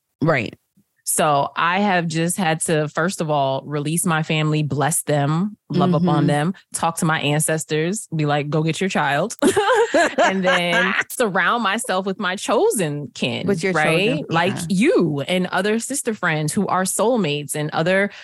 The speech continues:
Speaker 2: brothers and kin and folks. And we're calling in a beloved, like a lifelong partner husband who's happy, healthy, and wealthy,
Speaker 1: Ew, ew,
Speaker 2: right?
Speaker 1: ew,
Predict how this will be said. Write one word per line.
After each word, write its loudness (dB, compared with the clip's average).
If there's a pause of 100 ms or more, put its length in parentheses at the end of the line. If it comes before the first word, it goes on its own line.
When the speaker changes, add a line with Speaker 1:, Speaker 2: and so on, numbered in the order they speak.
(140)
Speaker 2:
brothers 2
and -2
kin -2
and -2
folks. 0
And -2 (200)
we're -2
calling 0
in 4
a 2
beloved, 2
like -4
a -2
lifelong -2
partner 0
husband 0
who's 0
happy, -4
healthy, 2
and 0
wealthy, 2
Speaker 1:
Ew, -2
ew, -2
Speaker 2:
right? 0
Speaker 1:
ew, -4